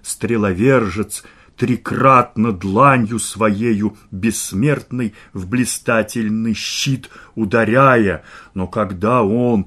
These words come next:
как демон, в четвёртый раз устремился,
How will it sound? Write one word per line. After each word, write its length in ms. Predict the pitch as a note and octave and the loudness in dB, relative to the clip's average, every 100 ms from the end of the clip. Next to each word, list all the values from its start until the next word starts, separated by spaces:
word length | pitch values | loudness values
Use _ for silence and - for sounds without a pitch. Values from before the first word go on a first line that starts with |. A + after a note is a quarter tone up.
| - - - | -6 -20 -2
как 400 | A2+ - E2 D#2+ | -2 -2 -10 -10
демон, 960 | G2 C#3 C#3+ C#3 C#3 B2 A2+ G2+ F2+ - - | 2 6 8 6 4 2 2 2 0 -6 -20
в 100 | - | -10
четвёртый 800 | - G2 F#2+ B2+ F3 F3+ - F3+ | -10 -8 -2 4 6 6 6 6
раз 340 | E3+ D#3 - | 6 4 2
устремился, 920 | C3 - B2+ C3 A#2+ B2+ G#2 - F#2 | -6 -6 -2 0 2 0 -2 -4 -8